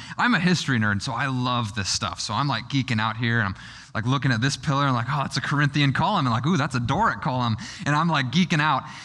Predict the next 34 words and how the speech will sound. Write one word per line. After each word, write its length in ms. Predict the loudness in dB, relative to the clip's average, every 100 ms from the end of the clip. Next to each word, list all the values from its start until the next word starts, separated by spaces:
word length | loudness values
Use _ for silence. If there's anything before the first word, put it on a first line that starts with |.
| -2
And, 160 | 2 4
uh, 300 | 4 2 2
and 160 | 4
then 100 | 4
I 100 | 4
see 280 | 2 2 4
up 140 | 4 2
on 80 |
the 80 | 0
hill, 160 | 2 2
though, 80 | 2
I 80 |
see 120 | 0 2
this 120 | 2
big 180 | 0 -4
castle. 400 | -4 -4 -6 -16 _ _ _ _
And, 220 | -4 0 2
uh, 220 | 2 2
and 120 | 2
this 140 | 2 2
really 220 | 0 0
piques 260 | 0 -2
my 140 | -2 -4
interest 340 | -2 -4 -6
because, 380 | -6 -4 -2 0
uh, 20 |
I 200 | 0 0
like 180 | 0 0
history, 400 | 0 0 0 0
but 160 | 0 0
I 40 |
also 340 | 0 -2 -2
like, 380 | 0 0 0 -2
like, 200 | -4 -4